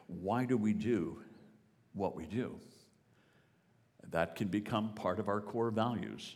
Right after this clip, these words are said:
and influence the choices that we make. Some of our workplaces, they have their own unique cultures. Ever watch The Office? There's, like, a unique culture going on there. Sometimes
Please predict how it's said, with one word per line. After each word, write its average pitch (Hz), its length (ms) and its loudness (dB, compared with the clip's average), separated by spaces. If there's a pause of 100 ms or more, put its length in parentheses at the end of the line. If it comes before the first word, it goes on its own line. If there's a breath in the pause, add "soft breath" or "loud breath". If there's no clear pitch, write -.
(140)
and 101 120 0
influence 110 640 4 (400)
the 107 80 0
choices 147 460 4
that 98 100 0
we 82 120 -2
make. 73 220 -8 (1200 loud breath)
Some 139 240 8
of 127 120 2
our 156 120 10
workplaces, 156 920 4 (100)
they 135 140 10
have 160 300 8
their 156 200 8
own 156 160 6
unique 156 440 4
cultures. 87 680 0 (240)
Ever 104 160 0
watch 123 280 8
The 117 80 6
Office? 160 560 2 (960 loud breath)
There's, 98 200 0
like, 104 200 4
a 101 40 0
unique 110 360 4
culture 131 340 4
going 117 240 6
on 107 160 4
there. 123 320 6 (1120 loud breath)
Sometimes 143 960 4